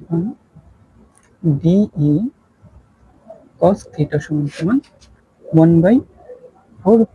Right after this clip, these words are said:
pi epsilon naught কিউ ডি এস divided by two pi a আর স্কয়ার। cos theta, আপনি এখানে ডিএসএ এবং পি, এই ত্রিভুজটা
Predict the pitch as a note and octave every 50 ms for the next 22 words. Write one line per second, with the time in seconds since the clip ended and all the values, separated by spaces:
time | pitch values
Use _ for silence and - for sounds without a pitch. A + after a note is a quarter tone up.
0 | - D#3 D3+ D3+ F#3+ A#3 C#4+ - _ _ _ _ - E3 - - - - D#3+ D#3
1 | D3+ D3 D3 D3+ F#3+ C4 C#4 _ _ _ _ _ _ _ - _ - - - -
2 | _ - F#3+ G3+ G#3+ A3 G#3+ F3+ - E3 D3+ D3 D3 D3+ D#3 - G3 A#3 C4+ -
3 | - - - - - - D#3+ D3+ D#3+ D#3+ F#3 A3+ A#3 G3 F3+ - D#3+ F3+ B3 C4+
4 | - _ _ _ _ _ _ _ _ _ _ _ _ _ _ - G3+ G3 F3 -
5 | D#3+ D#3 D#3 D#3+ - - F3+ G3+ C4 D#4+ _ _ _ _ - _ _ _ _ _
6 | _ _ _ _ _ _ _ _ _ _ _ - E3+ D#3 D3 D3 - - - -
7 | _ - - - - _ _ _ _ _ _ - - _ _ _ _ _ _ -
8 | - - _ _ - - D3+ - - _ E3+ D#3 C#3+ - G#3+ B3+ - _ _ -
9 | - - _ - - - F3+ - - G#3+ E3+ D#3+ F#3+ C4 D#4+ - _ _ _ _
10 | - - - - F3 F3+ F3 D#3+ D#3+ F3 F3 F3+ F3+ F3+ F3+ F3+ - - D#3 D#3
11 | D#3 - - - - - _ - F#3 F3 F#3+ B3 D#4+ - _ _ _ _ _ _
12 | _ _ - - - F#3+ G3+ G#3 G3+ - - - F#3+ D3 - - _ - G#3+ A3+
13 | A3+ - G3+ F3 D3+ - -